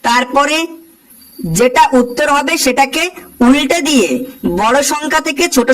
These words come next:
সংখ্যাটা বিয়োগ করতে বলবে। এরপরে উত্তরফল যেটা হবে, উত্তরফলের প্রত্যেকটা সংখ্যাকে যোগ করে ওই যোগফলকে গোল দিয়ে দিতে বলবে।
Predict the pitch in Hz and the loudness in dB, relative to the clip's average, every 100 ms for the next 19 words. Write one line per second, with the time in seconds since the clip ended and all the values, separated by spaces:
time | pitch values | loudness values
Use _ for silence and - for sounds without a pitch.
0 | 254 262 269 285 277 262 294 294 226 185 | 2 2 0 0 4 4 2 0 -2 0
1 | 170 139 131 107 95 - _ - 240 254 | -2 2 0 0 -4 -10 _ 0 0 2
2 | 285 311 262 262 277 277 302 277 285 311 | 0 0 0 0 -2 0 0 0 0 2
3 | 285 262 359 415 - - 208 - 269 262 | 2 2 2 0 -6 -4 -2 0 0 0
4 | 294 311 254 240 - 262 254 302 262 226 | -2 -2 -4 -4 -4 -4 -2 -2 -2 0
5 | 254 254 311 214 226 233 240 277 294 494 | -2 0 -2 0 0 -2 -2 -2 0 -2
6 | - - - _ 247 269 196 247 247 285 | -6 -16 -20 _ 2 4 2 -2 0 0
7 | 285 349 277 302 240 202 175 147 123 101 | 0 0 0 4 4 2 0 0 0 -2